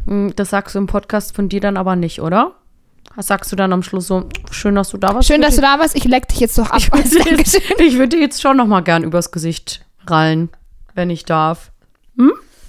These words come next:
Speaker 1: Ist okay, oder?
Speaker 2: Also ich
Speaker 1: Kurz die
Speaker 2: glaub, bei
Speaker 1: Zunge ins
Speaker 2: denen,
Speaker 1: Nasenloch.
Speaker 2: bei
Speaker 1: Lecker,
Speaker 2: denen,
Speaker 1: lecker.
Speaker 2: die jetzt da waren, ich glaub, die fänden's sogar lustig.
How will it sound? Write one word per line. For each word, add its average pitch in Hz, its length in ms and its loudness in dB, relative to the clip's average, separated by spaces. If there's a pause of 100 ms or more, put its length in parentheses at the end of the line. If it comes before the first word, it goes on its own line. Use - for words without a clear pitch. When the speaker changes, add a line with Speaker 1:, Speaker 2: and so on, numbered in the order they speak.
(300)
Speaker 1:
Ist - 120 -12
okay, 185 320 0
oder? 202 280 0 (540)
Speaker 2:
Also 262 160 2
ich 269 40 4
Speaker 1:
Kurz 226 80 4
die 240 60 2
Speaker 2:
glaub, 269 120 0
bei 269 80 4
Speaker 1:
Zunge 262 140 4
ins 247 100 4
Speaker 2:
denen, 233 280 2
Speaker 1:
Nasenloch. 233 360 2 (160)
Speaker 2:
bei 233 60 2
Speaker 1:
Lecker, 233 160 4
Speaker 2:
denen, 175 180 2
Speaker 1:
lecker. 302 140 2
Speaker 2:
die 269 120 0
jetzt - 260 -4
da 233 200 4
waren, 262 240 2
ich 214 100 -8
glaub, 220 160 -2
die 220 100 -8
fänden's 240 320 -6
sogar 208 220 -6
lustig. 277 720 -4